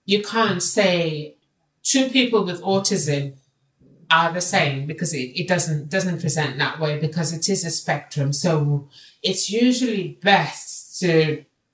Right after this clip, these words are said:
view an individual with autism as an individual, you know, and not just maybe similar to this other person that has autism, because they can have different,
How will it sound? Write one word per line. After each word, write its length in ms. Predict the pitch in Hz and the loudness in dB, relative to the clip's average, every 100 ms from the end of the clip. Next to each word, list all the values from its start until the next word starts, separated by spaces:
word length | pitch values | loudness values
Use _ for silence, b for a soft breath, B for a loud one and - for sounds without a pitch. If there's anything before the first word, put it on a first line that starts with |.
| _ _ _ _ | _ _ _ _
view 480 | 170 139 156 202 208 | -2 0 4 6 6
an 160 | 180 170 | 2 0
individual 680 | 185 185 170 208 202 170 165 | 0 0 0 0 2 2 2
with 180 | 160 | -2
autism 800 | - 202 208 196 160 151 139 135 B B - | 0 2 2 0 0 -2 -4 -8 B B 0
as 320 | 220 254 247 | 4 4 4
an 140 | 214 | 0
individual, 760 | 196 175 156 170 160 131 143 - b b - | -2 -4 -4 -4 -2 0 -2 -4 b b -4
you 200 | 170 160 | 0 0
know, 320 | 143 147 151 - | 0 -2 -2 0
and 300 | 180 175 175 | 2 2 0
not 320 | 190 190 - | 0 -2 -4
just 560 | 180 170 - - - _ _ - | -4 -4 -6 -8 -14 _ _ -2
maybe 300 | 160 160 160 | 0 2 0
similar 500 | - 180 170 160 165 | 0 0 0 0 -2
to 140 | - | -4
this 180 | 165 156 | -4 -2
other 220 | 165 160 | -2 -2
person 560 | 160 170 156 147 165 160 | -4 -2 0 -2 -4 -4
that 60 | 143 | 0
has 340 | 147 147 143 | 0 0 -2
autism, 760 | 147 160 156 160 151 151 147 B B B - | -4 -4 -2 0 0 0 0 B B B -4
because 300 | 160 180 160 | 0 0 0
they 120 | 165 | 0
can 180 | - 147 | 0 0
have 260 | 165 165 | 2 0
different, 480 | 160 160 170 151 143 | -2 -2 -2 -2 -2